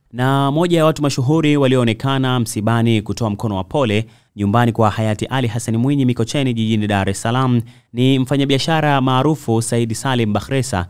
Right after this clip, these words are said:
aliyeonekana akiwa na mtoto wa hayati Mwinyi ambaye ni rais wa Zanzibar na mwenyekiti wa Baraza la Mapinduzi Zanzibar, Hussein Ali Mwinyi.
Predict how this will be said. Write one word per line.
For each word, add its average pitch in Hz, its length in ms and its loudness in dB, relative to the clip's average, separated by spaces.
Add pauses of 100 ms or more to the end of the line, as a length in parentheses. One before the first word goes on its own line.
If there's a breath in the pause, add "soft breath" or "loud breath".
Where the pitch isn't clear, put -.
(180 soft breath)
aliyeonekana 147 680 0
akiwa 123 260 0
na 107 220 0
mtoto 113 300 -2
wa 98 80 0
hayati 107 640 -2
Mwinyi 101 460 -2 (300 soft breath)
ambaye 107 280 2
ni 101 240 2
rais 101 260 0
wa 95 320 0
Zanzibar 117 480 -2
na 104 160 -2
mwenyekiti 101 380 -2
wa 101 60 0
Baraza 104 500 0
la 95 160 0
Mapinduzi 92 600 -2
Zanzibar, 104 500 -2 (160 soft breath)
Hussein 113 500 -2
Ali 92 260 -4
Mwinyi. 80 420 -4